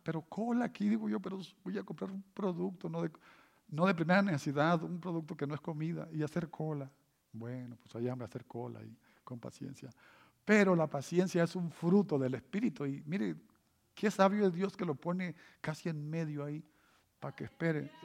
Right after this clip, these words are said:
Amor, gozo, paz, paciencia. Tranquilo, paciencia.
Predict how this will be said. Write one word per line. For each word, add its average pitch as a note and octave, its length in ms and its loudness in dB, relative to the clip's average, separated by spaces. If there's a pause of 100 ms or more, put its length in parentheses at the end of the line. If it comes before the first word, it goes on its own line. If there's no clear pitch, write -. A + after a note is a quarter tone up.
(120)
Amor, C3 400 -2
gozo, C#3 280 -6
paz, C#3 240 -8 (140)
paciencia. C#3 1120 -8 (1040)
Tranquilo, C3 560 -6
paciencia. D3 640 -4